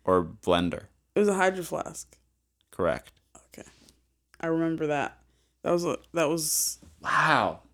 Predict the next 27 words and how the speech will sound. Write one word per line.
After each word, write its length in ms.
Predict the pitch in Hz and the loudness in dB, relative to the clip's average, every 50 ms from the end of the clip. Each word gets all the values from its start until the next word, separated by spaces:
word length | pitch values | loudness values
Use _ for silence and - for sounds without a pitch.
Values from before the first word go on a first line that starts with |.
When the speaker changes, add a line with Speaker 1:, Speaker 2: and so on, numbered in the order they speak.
| _ _ _ _ - | _ _ _ _ -20
Speaker 2:
the 220 | 180 170 170 175 165 | -12 -4 -4 -4 -2
chitter 360 | - - - 180 170 175 165 | -2 0 0 0 0 0 -2
chatter 400 | - - 180 160 156 156 160 151 | -2 -2 0 0 0 0 0 0
on 200 | 143 135 135 151 | -2 -2 -4 -8
Twitter. 440 | 147 - 170 147 139 104 95 143 - _ _ _ _ _ _ _ _ _ _ _ _ _ _ _ _ _ _ _ _ _ _ _ _ - _ _ _ _ _ _ _ - | -6 -4 -4 -2 -2 -4 -6 -10 -10 _ _ _ _ _ _ _ _ _ _ _ _ _ _ _ _ _ _ _ _ _ _ _ _ -20 _ _ _ _ _ _ _ -20
Speaker 1:
Of 120 | - - - | -20 -10 -6
course 240 | - - - - | -4 -4 -4 -4
it 40 | - | -6
was. 180 | - - - - | -6 -6 -4 0
Speaker 2:
Did 100 | 214 196 208 | 2 4 6
you 60 | 220 | 6
see 160 | 220 277 247 | 6 8 6
a 60 | 220 | 6
picture? 500 | 214 208 196 214 - - 320 330 359 381 - | 6 4 0 0 2 0 0 0 0 -2 -4
Speaker 1:
Yeah. 220 | - - - - - - | -6 -6 -6 -6 -6 0
Speaker 2:
I 140 | - 190 202 | 2 2 4
never 300 | 233 247 254 254 254 226 | 4 2 2 2 0 0
saw 240 | - - 175 180 196 | 2 4 4 4 4
what 100 | 202 196 | 2 0
the 100 | - 170 | -2 -6
picture 380 | - - 196 196 - - 170 | -4 -4 -6 -6 -4 -4 -4
looked 240 | 156 147 151 156 - | -4 -4 -4 -8 -8
like. 400 | - - 73 - - - - - - - _ _ _ _ _ _ _ _ _ _ - | -10 -8 -8 -10 -10 -14 -16 -20 -20 -20 _ _ _ _ _ _ _ _ _ _ 2
Speaker 1:
Um, 480 | 107 98 98 92 90 85 82 80 78 - _ _ - | 4 6 6 6 6 4 2 0 -2 -6 _ _ -6
Speaker 2:
That's 180 | - 165 - | -4 -4 -2
hilarious, 540 | - 190 156 147 135 139 147 139 147 - - | 0 2 2 2 2 2 0 -2 -2 -4 -6
though. 320 | - - 139 151 160 156 | -4 -4 -4 -4 -4 -6